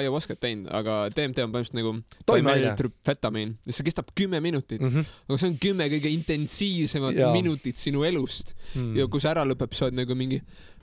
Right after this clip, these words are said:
Speaker 1: „Okei, ma ei ole päris kindel, kas reaalsus on
Speaker 2: Oli siis
Speaker 1: see?“
Speaker 2: niimoodi või?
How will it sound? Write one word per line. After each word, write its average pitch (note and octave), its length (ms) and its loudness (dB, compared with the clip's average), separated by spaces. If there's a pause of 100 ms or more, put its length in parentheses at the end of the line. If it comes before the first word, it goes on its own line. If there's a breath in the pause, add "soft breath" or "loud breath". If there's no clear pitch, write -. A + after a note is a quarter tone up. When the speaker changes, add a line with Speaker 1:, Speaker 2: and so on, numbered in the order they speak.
(120)
Speaker 1:
„Okei, A3+ 300 2
ma D#3+ 120 0
ei F3+ 80 2
ole E3 80 2
päris F#3 280 0
kindel, D#3+ 440 0
kas C3+ 200 -2
reaalsus D#3+ 720 2
on D#3 480 0
Speaker 2:
Oli A#3 180 6
siis C#3+ 140 0
Speaker 1:
see?“ F3+ 160 4
Speaker 2:
niimoodi A#2+ 260 2
või? G#2+ 160 -2